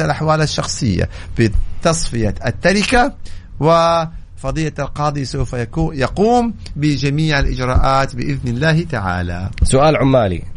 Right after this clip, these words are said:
Speaker 2: أنا لي إجازة سنوية ولي تذكرة سفر، لي ثلاث سنوات لا سافرت، لا أخذت إجازتي ولا أخذت تذاكر سفر، هل إذا خرجت من الشركة أخذ تذاكر ال-، الثلاثة؟
Speaker 1: طبعًا، أول شيء إذا خرجت من الشركة أو انتهت علاقتك العمالية بالشركة، فطبعًا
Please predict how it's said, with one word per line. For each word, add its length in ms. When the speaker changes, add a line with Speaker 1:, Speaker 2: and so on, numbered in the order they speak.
Speaker 2:
أنا 240
لي 320
إجازة 320
سنوية 380
ولي 240
تذكرة 340
سفر، 380
لي 180
ثلاث 240
سنوات 440
لا 160
سافرت، 400
لا 100
أخذت 200
إجازتي 380
ولا 120
أخذت 200
تذاكر 260
سفر، 300
هل 160
إذا 140
خرجت 280
من 80
الشركة 420
أخذ 180
تذاكر 380
ال-، 160
الثلاثة؟ 500
Speaker 1:
طبعًا، 320
أول 340
شيء 380
إذا 280
خرجت 440
من 180
الشركة 640
أو 140
انتهت 340
علاقتك 500
العمالية 460
بالشركة، 640
فطبعًا 600